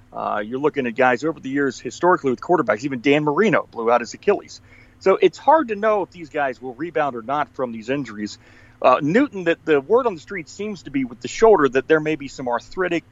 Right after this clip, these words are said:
issues with that that could limit his ability to extend his career into the Tom Brady sphere. Now, you know, I'm thinking five years is at least reasonable because the way he was throwing the ball at camp last year, I was there every day covering camp in Spartanburg. It looked fantastic.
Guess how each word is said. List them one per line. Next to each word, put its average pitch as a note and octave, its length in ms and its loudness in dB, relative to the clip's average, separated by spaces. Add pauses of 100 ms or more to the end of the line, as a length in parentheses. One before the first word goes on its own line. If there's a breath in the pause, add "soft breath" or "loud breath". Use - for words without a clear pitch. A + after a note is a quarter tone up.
(140)
issues D3 420 -2
with C#3 160 0
that C#3 240 4
that B2+ 140 -4
could C#3+ 220 -2 (120)
limit C#3 280 2
his A#2+ 240 -4
ability B2 440 -2
to - 140 -10
extend B2 320 0
his A#2 140 -4
career A#2 460 2 (640 soft breath)
into C3+ 260 4
the A2+ 100 -4
Tom C#3 380 2
Brady C3+ 340 0
sphere. - 380 -20
Now, B2 160 -6
you C3 140 -8
know, B2+ 160 -4 (460 soft breath)
I'm A#3 140 2
thinking D3+ 300 -8
five D3 400 -2
years C#3+ 340 -6
is A#2 140 -14
at C3+ 120 -14
least C3+ 220 -8
reasonable B2 520 -4 (160)
because B2 280 0
the B2+ 100 0
way F#3+ 160 4
he F#3+ 120 -4
was D#3+ 140 -4
throwing F3 240 -4
the C#3+ 60 -2
ball C#3 180 2
at A#2 80 -6
camp C#3 300 -4
last B2 280 0
year, B2 80 0
I - 20 2
was A#2+ 120 -12
there C3+ 160 2
every D3 200 0
day C3+ 160 2
covering B2+ 340 -2
camp A#2 240 -8
in - 60 -20
Spartanburg. A#2 520 0 (420 loud breath)
It C#3+ 100 4
looked F3 200 2
fantastic. B2 640 -6